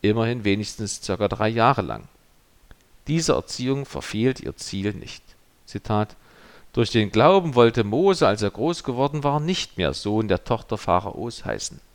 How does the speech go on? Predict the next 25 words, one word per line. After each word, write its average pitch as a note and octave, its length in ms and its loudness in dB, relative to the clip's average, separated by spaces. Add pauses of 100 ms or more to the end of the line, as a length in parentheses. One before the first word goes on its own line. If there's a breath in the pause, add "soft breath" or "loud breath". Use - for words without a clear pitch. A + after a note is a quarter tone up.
(1120 loud breath)
So E3 240 2
wie D#3+ 100 2
die C#3 120 2
Prinzessin C#3+ 480 2
auf G#2 200 2
Mose E3 400 0
erhebt G#2 400 0
die F#2+ 140 -4
Welt A2 300 2
Anspruch B2 460 -8
auf - 180 -6
unsere A#2 260 -8
Kinder. - 400 -10 (760)
Ihr F#2+ 140 -2
könnt E3+ 260 2
es D3 100 -6
an A2+ 160 -6
den G#2+ 140 2
Lehrinhalten B2+ 680 2
in G2 120 -10
Schule D3 340 -8
und A#2+ 120 -10
Kindergarten C3 540 -2
deutlich A2 340 -2
sehen. - 340 -10